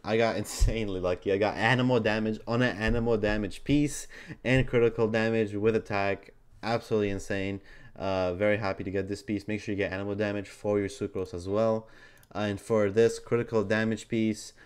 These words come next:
uh, we got critical rate, and that's pretty much it for this one. But still, critical rate, critical damage is always a good, um, piece to have, so it'll be good for now. Uh, her stats in general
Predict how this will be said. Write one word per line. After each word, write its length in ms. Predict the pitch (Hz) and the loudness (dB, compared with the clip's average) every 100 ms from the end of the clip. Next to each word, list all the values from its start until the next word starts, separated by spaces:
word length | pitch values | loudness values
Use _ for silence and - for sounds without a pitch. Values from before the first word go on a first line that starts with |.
| - - - | -20 -14 -2
uh, 300 | 107 101 98 | 0 2 2
we 80 | 101 | 2
got 180 | 107 | 2
critical 380 | 101 107 101 101 | 2 -2 -2 -2
rate, 400 | 95 92 95 - _ - | 0 2 0 -2 _ -10
and 260 | 92 90 | -6 -2
that's 140 | 90 87 | -2 -2
pretty 260 | - 92 | -8 -6
much 260 | 87 82 - | -6 -8 -4
it 140 | 87 | -4
for 100 | - | -4
this 240 | 90 90 - | -4 -4 -6
one. 200 | 92 87 | -8 -4
But 140 | 98 | -6
still, 220 | - 104 | -2 -4
critical 340 | 95 110 104 107 | -2 -4 -2 -2
rate, 120 | 98 | -2
critical 220 | 98 98 | -4 -2
damage 220 | 92 92 | -4 -4
is 100 | 90 | -6
always 400 | 80 104 101 98 | -4 2 4 2
a 60 | 95 | -4
good, 420 | 87 98 98 101 - - - - - | -2 0 0 -4 -16 -20 -20 -20 -14
um, 600 | 82 107 107 101 98 95 - - | -6 -2 0 0 -2 -6 -12 -12
piece 240 | - 120 | -4 -4
to 140 | - 110 | -2 -2
have, 420 | 120 120 120 110 | 0 0 -2 -4
so 460 | - 98 92 90 50 | -6 -2 0 -2 -4
it'll 200 | 69 92 | -4 -4
be 180 | 90 87 | -4 -8
good 240 | - 92 85 | -4 -4 -4
for 260 | - 82 | -10 -10
now. 600 | 85 90 101 101 98 101 - - - | -6 -4 -2 -2 -2 -4 -8 -20 -20
Uh, 300 | - 101 98 | -8 -4 -2
her 380 | 98 101 104 98 | -2 0 0 0
stats 920 | 95 - - - - 113 110 113 110 | -4 -12 -16 -16 -6 -2 0 0 -4
in 180 | 78 92 | -8 -10
general 580 | - 113 123 127 131 127 | -2 0 0 0 -2 -4